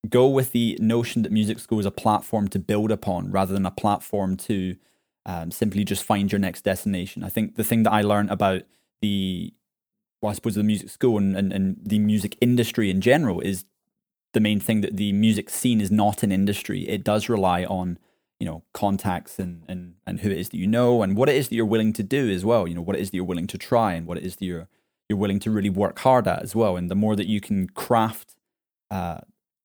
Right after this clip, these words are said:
I sup-, I suppose, a vision for what it is that you wanna do with your career as well, the more it starts to make sense. But, you know, my general advice in, in that scenario as well, and I'm saying this both to anybody listening and to me as well, is just try as much as you can.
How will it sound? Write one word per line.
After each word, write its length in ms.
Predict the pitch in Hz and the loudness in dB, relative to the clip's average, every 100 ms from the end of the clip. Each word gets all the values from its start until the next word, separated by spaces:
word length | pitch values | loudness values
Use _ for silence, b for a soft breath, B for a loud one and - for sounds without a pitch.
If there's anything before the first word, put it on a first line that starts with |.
| _ _ _ | _ _ _
I 160 | 107 101 | -4 -4
sup-, 160 | - - | -4 -6
I 60 | |
suppose, 220 | 101 104 | -4 -2
a 80 | 98 | -2
vision 320 | 92 127 120 | 0 2 2
for 120 | 95 98 | 0 0
what 140 | 101 | 0
it 80 | 85 | -2
is 80 | 98 | -4
that 80 | |
you 80 | 95 | -6
wanna 160 | 95 95 | -4 -4
do 140 | 101 | -4
with 120 | 98 | -4
your 120 | 101 101 | -6 -6
career 420 | 98 104 151 87 | -4 -2 -2 -2
as 160 | 78 | -4
well, 400 | 110 147 87 82 - _ _ _ - | 0 2 2 -2 -12 _ _ _ -8
the 140 | 92 | 0
more 160 | 113 101 | 0 0
it 60 | |
starts 240 | - 104 98 | 0 0 2
to 80 | |
make 180 | 104 87 | -2 -2
sense. 340 | - 151 92 - | -2 0 0 -2
But, 220 | 107 87 _ _ _ - | -6 -6 _ _ _ 0
you 60 | |
know, 80 | 165 | 4
my 100 | 143 | 4
general 400 | 127 143 160 156 | 6 6 6 4
advice 420 | 101 92 123 139 | 4 8 6 6
in, 140 | 110 101 | 0 0
in 100 | 107 | 2
that 240 | 104 104 - _ _ _ | 2 0 -4 _ _ _
scenario 540 | - 110 104 131 110 90 | -4 2 4 4 2 2
as 100 | 104 | 4
well, 120 | 117 | 6
and 100 | 104 | 6
I'm 100 | 107 | 2
saying 300 | - 127 117 | 4 4 4
this 160 | 104 | 0
both 400 | - 104 98 - - _ | 0 0 0 -2 -18 _
to 80 | 110 | 2
anybody 300 | 110 98 95 | 2 2 4
listening 360 | 110 110 101 | 2 2 0
and 200 | - 104 | 2 2
to 100 | 107 | 2
me 260 | 107 107 131 | 2 4 2
as 160 | 92 95 | 2 4
well, 400 | 131 107 92 b b b | 6 6 4 b b b
is 100 | 143 | -4
just 180 | 143 233 | -2 -4
try 360 | - - 131 196 | 2 6 6 6
as 160 | 95 | 4
much 440 | 101 110 - - - - | 2 0 -2 -12 -8 -2
as 160 | 110 | 0
you 80 | 110 | 0
can. 460 | 110 151 - - | 0 0 0 -4